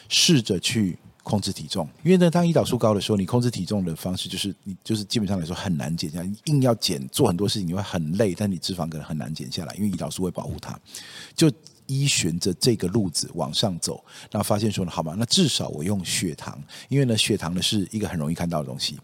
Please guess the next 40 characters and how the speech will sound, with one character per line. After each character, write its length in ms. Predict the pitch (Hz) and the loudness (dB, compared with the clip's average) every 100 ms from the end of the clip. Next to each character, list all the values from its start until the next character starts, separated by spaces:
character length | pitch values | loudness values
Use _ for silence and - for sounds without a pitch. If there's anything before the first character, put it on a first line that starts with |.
| - | 2
很 100 | 135 | 6
容 100 | 147 | 8
易 40 | |
看 120 | 143 | 6
到 80 | 135 | 6
的 40 | |
东 120 | 120 117 | 4 4
西， 120 | 117 | 2
如 200 | 95 120 | 4 4
果 100 | 139 | 2
说 80 | 113 | 2
它 100 | 127 | 0
有 60 | 101 | 0
明 360 | 101 120 170 | 4 6 6
显 280 | 196 - 95 | 6 6 4
的 160 | 98 95 | 2 2
这 100 | 117 | 2
个 60 | |
飙 160 | 113 117 | 4 4
高 120 | 117 | 4
血 120 | 107 | 2
糖 160 | 87 87 | -2 -2
的 20 | |
东 140 | 95 | -2
西， 300 | 95 101 98 95 | -2 0 0 2
然 120 | 98 | 2
后 60 | |
它 80 | 127 | 4
连 260 | 131 107 113 | 4 4 4
续 160 | - | 4
会 100 | 135 | 4
高 180 | 117 120 | 6 4
很 180 | 110 104 | 4 4
久 220 | 131 110 | 4 2
的 60 | 78 | 2
东 180 | 92 95 | -2 -2
西， 180 | 95 90 | -2 0
诶， 60 | |
那 100 | 95 | 0
些 160 | 101 | 0